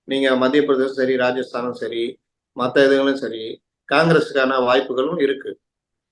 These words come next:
அப்ப உத்தரப்பிரதேசத்துல ஒரு சரியான கூட்டணி அமைஞ்சதுன்னா பி ஜே பியுடைய அந்த இதை தடுத்து நிறுத்த முடியும்.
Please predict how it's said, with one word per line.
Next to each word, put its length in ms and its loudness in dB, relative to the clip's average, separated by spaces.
அப்ப 180 -10
உத்தரப்பிரதேசத்துல 720 4
ஒரு 140 4
சரியான 380 2
கூட்டணி 340 -4
அமைஞ்சதுன்னா 680 -4
பி 180 2
ஜே 140 6
பியுடைய 380 6
அந்த 200 0
இதை 180 0
தடுத்து 300 -2
நிறுத்த 240 -4
முடியும். 340 -10